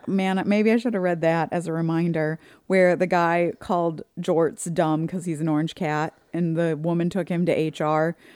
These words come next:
saying that he was racist against orange cats. <laughs> And, like, there was, and he was like, "Okay, well, there was a picture of jorts on the website." That, so there's a girl, Jean, a Jean cat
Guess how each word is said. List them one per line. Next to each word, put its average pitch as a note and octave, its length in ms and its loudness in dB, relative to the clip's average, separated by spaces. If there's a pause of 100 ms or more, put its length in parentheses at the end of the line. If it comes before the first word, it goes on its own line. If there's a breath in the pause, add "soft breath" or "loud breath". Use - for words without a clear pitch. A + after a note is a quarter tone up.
(140 soft breath)
saying E3 300 0
that D3+ 100 0
he E3 120 -2
was D#3+ 180 -4
racist D#3+ 480 -2
against E3 320 -2
orange E3 260 -2
cats. F#3+ 600 0
<laughs> G#4 60 -8 (840 loud breath)
And, A#3+ 160 6
like, A3 220 0 (200 loud breath)
there A3 160 6
was, B3 160 4 (220 loud breath)
and A3 80 -10
he G#3+ 100 4
was G3+ 140 2
like, G#3 200 4
"Okay, A3 220 4
well, G3+ 140 4
there A3 180 4
was C4 320 4 (260 soft breath)
a A3+ 60 -4
picture D4 460 2
of G#3 80 0
jorts G3+ 340 4
on G3 140 2
the F3+ 100 2
website." G3+ 460 0
That, - 180 -2
so F#3+ 120 0
there's F3 200 0
a E3+ 60 -4
girl, F3 680 2
Jean, D#3+ 560 0
a F3 60 -4
Jean F3 420 -2
cat D#3+ 320 -4